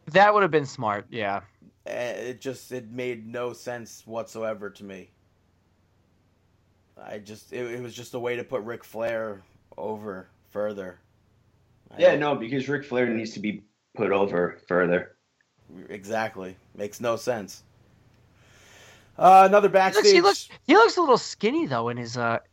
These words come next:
Speaker 1: suit. I don't know, I feel like it was a little big on him.
Speaker 3: Well,
Speaker 1: No?
Speaker 3: I mean, also, I mean, he was just coming out of, uh,
Speaker 1: Yeah.
Speaker 3: I mean, he had his, not recent, but he had a hospital stint and
Speaker 2: It's still
Speaker 3: everything,
Speaker 2: recent
Speaker 3: so.
Speaker 2: enough.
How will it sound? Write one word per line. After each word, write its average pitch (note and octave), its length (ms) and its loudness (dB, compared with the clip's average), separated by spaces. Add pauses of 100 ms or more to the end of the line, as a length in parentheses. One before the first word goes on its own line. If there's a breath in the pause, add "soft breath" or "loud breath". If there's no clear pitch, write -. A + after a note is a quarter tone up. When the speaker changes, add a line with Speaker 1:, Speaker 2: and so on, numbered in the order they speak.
Speaker 1:
suit. E3+ 500 2 (460 soft breath)
I F3+ 100 4
don't G3+ 80 4
know, E3 40 4
I C#3+ 40 2
feel F3+ 140 0
like F3 120 4
it D#3 60 -4
was D3 120 -6
a D#3 40 -2
little D3 120 0
big D3+ 200 2
on A#2 140 -2
him. G2 100 -12 (680 loud breath)
Speaker 3:
Well, D#3+ 180 6
Speaker 1:
No? F3+ 60 8
Speaker 3:
I F#3 40 4
mean, F#3+ 140 4
also, G#3+ 400 6
I F3+ 80 8
mean, F#3+ 300 2
he F3 240 -10
was F#3 200 -2
just G3+ 220 4
coming F3+ 300 0
out E3 240 6
of, D#3 380 2
uh, C3+ 340 6 (100)
Speaker 1:
Yeah. B2+ 120 -8 (600)
Speaker 3:
I D#3 80 -2
mean, E3 160 4
he E3+ 80 6
had F3+ 160 6
his, D#3 260 0 (140)
not D#3 460 0 (340)
recent, C3+ 600 0
but C3+ 360 8
he D3+ 100 -2
had D#3+ 160 6
a E3 80 6
hospital B2 540 2
stint G#2 380 -6
and G#2+ 100 -2
Speaker 2:
It's - 0 -
still G#2+ 180 2
Speaker 3:
everything, A2+ 360 -2
Speaker 2:
recent A2+ 180 -6
Speaker 3:
so. G#2+ 60 4
Speaker 2:
enough. G#2 320 2